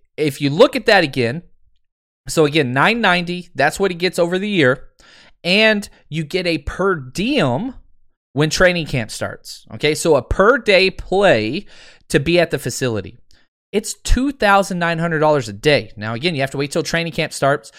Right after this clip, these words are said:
and a lot of teams will even extend that per diem, um, through O T As, mini camp, all that stuff. But as far as the collective bargaining agreement goes, the only thing that has to be guaranteed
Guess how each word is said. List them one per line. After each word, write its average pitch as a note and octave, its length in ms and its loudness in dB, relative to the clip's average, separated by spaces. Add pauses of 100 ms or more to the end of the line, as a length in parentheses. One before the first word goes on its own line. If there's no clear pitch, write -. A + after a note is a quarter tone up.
(140)
and B2+ 100 -4
a C#3 40 0
lot E3 240 4
of E3+ 60 -6
teams E3 260 -6
will C#3 100 2
even C#3+ 240 -2
extend D3 500 -4
that C#3 200 0
per C3+ 120 -4
diem, C3+ 460 -4 (240)
um, A2+ 380 -4
through A#2 200 -6
O A2 60 -6
T B2 300 -6
As, D3 340 0
mini C#3 160 -6
camp, C3+ 260 -6
all B2 120 0
that B2+ 180 -2
stuff. - 540 -6
But B2 100 0
as B2 80 -6
far G3 300 4
as E3 160 0
the C3+ 400 -2
collective D#3 360 -2
bargaining D#3 480 0
agreement C3 440 -6
goes, D#3 320 0 (240)
the B2 80 -4
only E3+ 140 -4
thing D3 160 -6
that A2+ 80 -4
has E3 320 2
to - 60 -18
be D#3+ 120 -8
guaranteed A2+ 640 -6